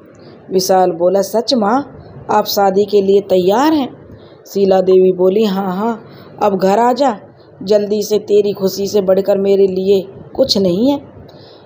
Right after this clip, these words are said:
विशाल खुशी से चिल्लाते हुए बोला, "Thank you,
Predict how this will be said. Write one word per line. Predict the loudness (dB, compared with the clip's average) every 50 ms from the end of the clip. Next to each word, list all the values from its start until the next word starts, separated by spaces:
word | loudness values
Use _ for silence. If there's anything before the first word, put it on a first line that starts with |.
| -16 -6
विशाल | -2 0 0 2 2 2 2 2 2 0 0
खुशी | -2 -6 -8 -4 -2 -4
से | -2 -2 -4
चिल्लाते | -4 -2 -4 -2 0 0 0 0 0 2
हुए | 2 2 2
बोला, | 2 2 0 0 0 0
"Thank | -2 -2 -2 0 0 -2 -4 -4 0
you, | 0 0 0